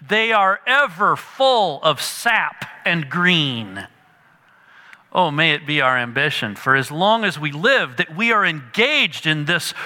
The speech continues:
wonderful, magnificent ambition, seeking to be worshipers, maturing in Christ,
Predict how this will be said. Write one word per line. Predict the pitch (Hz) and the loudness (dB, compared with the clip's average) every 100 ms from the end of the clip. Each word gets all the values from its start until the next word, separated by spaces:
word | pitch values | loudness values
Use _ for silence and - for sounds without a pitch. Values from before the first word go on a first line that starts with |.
| - - | -12 -10
wonderful, | 151 196 269 262 233 - 196 | -2 2 2 2 -2 -2 0
magnificent | 180 180 160 175 254 269 233 - 196 147 - | 0 0 -2 0 0 0 -2 -2 -2 -2 -2
ambition, | 208 202 185 226 262 - 156 - - | -2 0 0 0 2 0 -2 -6 -8
seeking | - - 285 - 294 | -4 0 0 0 -2
to | 269 | 0
be | 262 | 0
worshipers, | 254 254 269 - 220 202 165 - - - | 2 2 2 0 0 2 2 -2 -14 0
maturing | 175 196 - - 269 294 294 269 | 2 2 0 -2 2 4 4 2
in | 240 | -2
Christ, | - 220 240 208 - - | 2 4 4 2 -6 -12